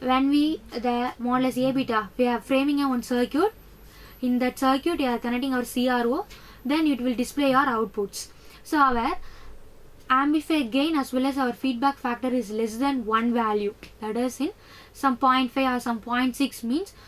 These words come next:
So at that time, we are getting output as an this, uh, exponentially decaying output. Our amplitude is decreased one. So first initially, uh, uh, having amplitude as an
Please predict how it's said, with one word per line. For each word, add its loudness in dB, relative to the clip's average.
So 2
at -2
that 0
time, 0
we 0
are 0
getting 2
output 2
as 0
an -2
this, -4
uh, -2
exponentially 0
decaying 2
output. -8
Our 0
amplitude 2
is 2
decreased -2
one. -4
So -2
first -2
initially, 4
uh, 4
uh, 0
having 4
amplitude 2
as 0
an 0